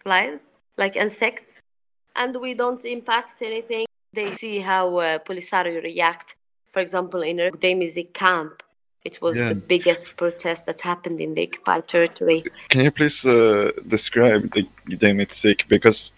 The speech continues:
Speaker 2: me and Mira, we made an interview, or, like, where, where we recorded a conversation where I tried to walk through the history of Western Sahara, but, um, I feel we sort of left out or glanced over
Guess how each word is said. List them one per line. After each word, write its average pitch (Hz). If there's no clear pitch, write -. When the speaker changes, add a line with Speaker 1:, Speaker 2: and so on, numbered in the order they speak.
Speaker 2:
me 123
and 117
Mira, 123
we 107
made 110
an 110
interview, 113
or, 95
like, 92
where, 98
where 98
we 101
recorded 98
a 95
conversation 101
where 95
I 98
tried 95
to 95
walk 101
through 107
the 95
history 123
of 117
Western 107
Sahara, 110
but, 98
um, 95
I 104
feel 110
we 101
sort 107
of 95
left 110
out -
or 98
glanced 107
over 110